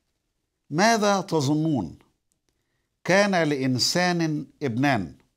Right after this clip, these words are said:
فجاء إلى الأول وقال له: 'يا ابني، اذهب اليوم أعمل في كرمي.'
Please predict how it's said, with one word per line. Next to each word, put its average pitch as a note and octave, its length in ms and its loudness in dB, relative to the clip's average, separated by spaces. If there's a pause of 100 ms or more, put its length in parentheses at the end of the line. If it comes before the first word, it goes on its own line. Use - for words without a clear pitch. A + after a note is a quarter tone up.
(1080)
فجاء G3 540 2
إلى D#3+ 100 4
الأول D3+ 720 0
وقال B2+ 640 0
له: E2 280 -4 (1000)
'يا C3+ 140 2
ابني، D3+ 500 -2 (920)
اذهب E3+ 340 2
اليوم C3+ 420 2
أعمل B2 400 0
في G#2+ 200 -6
كرمي.' F2 440 -6